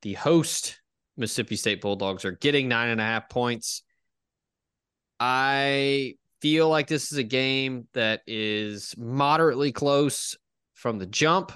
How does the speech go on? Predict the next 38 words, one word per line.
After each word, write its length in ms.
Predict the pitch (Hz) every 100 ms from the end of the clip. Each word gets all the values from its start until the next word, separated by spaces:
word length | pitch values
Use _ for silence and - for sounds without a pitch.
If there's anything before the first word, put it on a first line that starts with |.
| -
but 180 | 127 98
I 140 | 107
think 260 | - 113 110
L 160 | 107
S 160 | 104 -
U 160 | 123
is 100 | 117
going 280 | - 113 107
to 100 | -
be 220 | 120 101
too 240 | 98 - 123
good 180 | 123 117
across 320 | 113 123 113
the 100 | 110
board 520 | 110 110 113 110 104 _ -
talent-wise. 840 | - 127 135 - 117 117 117 117
I 80 | 104
think 200 | 104 98
Jayden 280 | - 110 98
Daniels 400 | 101 101 98 95
runs 280 | 98 98 95
around 260 | 98 98
enough 360 | 95 98 98 -
to 100 | -
make 240 | 90 85
plays 580 | - 135 143 143 139 - - _ _ _ _ -
and 320 | 104 98 98
to, 340 | - 104 98
uh, 360 | 98 98 95 95 - _ _ _ -
extend 360 | - - 139 120
drives, 460 | 117 117 113 104
all 160 | 110 110
that 160 | 107
good 160 | 101 110
stuff. 400 | - 113 110 104 _ _ _ _ _ -
I, 320 | - 113 120
I, 200 | - 175 214 - _ _ -
the, 640 | 113 127 123 120 117 113